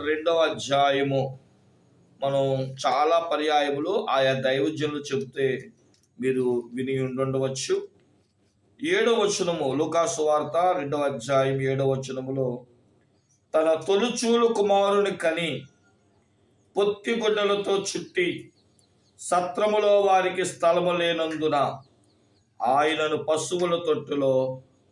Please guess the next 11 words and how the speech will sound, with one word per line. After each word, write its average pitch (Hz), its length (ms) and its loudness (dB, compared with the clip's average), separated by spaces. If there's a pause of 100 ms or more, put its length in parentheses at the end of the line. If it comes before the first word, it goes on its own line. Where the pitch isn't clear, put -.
(140)
పరుండబెట్టెను." 117 1300 -2
చూడండి, 226 260 -2
ఇక్కడ 175 480 0 (800)
ప్రభువైన 190 320 2
యేసుక్రీస్తు 220 840 -2
వారి 196 320 2
యొక్క 190 180 0
జననాన్ని 175 640 2
గురించి 160 500 -2
ప్రభు 143 380 -2
మాట్లాడుతూ 127 880 -2